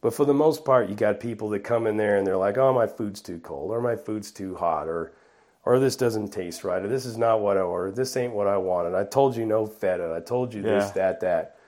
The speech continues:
Speaker 1: And these peop-, and it's just constantly going like that, and it's always rush, rush, rush, rush, rush. And sometimes you can't rush something. You know, you can't rush a piece of, of fish, like a, a mahi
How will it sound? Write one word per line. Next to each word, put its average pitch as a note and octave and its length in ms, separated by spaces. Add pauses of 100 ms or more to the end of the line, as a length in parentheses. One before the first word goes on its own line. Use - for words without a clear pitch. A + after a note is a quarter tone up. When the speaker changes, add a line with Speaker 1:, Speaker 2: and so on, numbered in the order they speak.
(540)
Speaker 1:
And C3+ 200
these C3 160
peop-, - 340
and C3 140
it's A#2 200
just - 400
constantly C3 640
going G#2 460
like F2 240
that, F2+ 300
and F#2 100
it's F2+ 180
always A2+ 480
rush, A2+ 380
rush, A#2 300
rush, G#2 260
rush, F2+ 300
rush. G#2 400 (1120)
And A#2+ 260
sometimes C#3+ 540
you C#3 80
can't C#3+ 300
rush D3 220
something. - 420 (840)
You B2+ 100
know, D3+ 60
you D3+ 100
can't D3+ 280
rush B2+ 300
a G#2 60
piece A#2+ 340
of, F2 240 (140)
of F#2+ 140
fish, A#2 520 (560)
like G2 220
a, F#2 160
a G2 160
mahi G#2 640